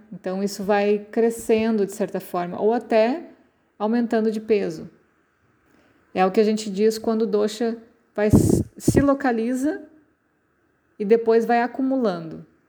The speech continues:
E aí, quando ele vai crescendo nesse lugar que ele parou, é onde a gente começa a sentir os primeiros sintomas que alguma coisa tá de errado com o meu corpo.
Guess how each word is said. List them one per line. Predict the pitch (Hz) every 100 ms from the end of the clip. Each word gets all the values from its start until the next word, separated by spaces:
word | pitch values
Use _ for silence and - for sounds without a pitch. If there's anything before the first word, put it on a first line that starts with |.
| _ _ _ _ _ _ -
E | 190
aí, | 196 220
quando | 220 247 262
ele | 285 269
vai | 233 233
crescendo | 233 220 220 - 196 214 254
nesse | 208 196 -
lugar | 185 180 175 180
que | 190
ele |
parou, | - 180 170 170 208 294 - _ _ _
é | 208 208
onde | 202 214 254 285
a |
gente | 247 233
começa | - 226 214 220 - 254 240 247 _ _ _ _
a | 196 185 185 180 175
sentir | 185 - 247 247 - 233 247
os | 262
primeiros | - 233 233 269
sintomas | - 285 285 262 233 214 175 -
que | - 202
alguma | 185 208 220
coisa | 214 220 233 247
tá | 269 - 226 240
de | 233
errado | 269 240 226 220
com | 226
o | 254
meu | 262
corpo. | 262 214 - -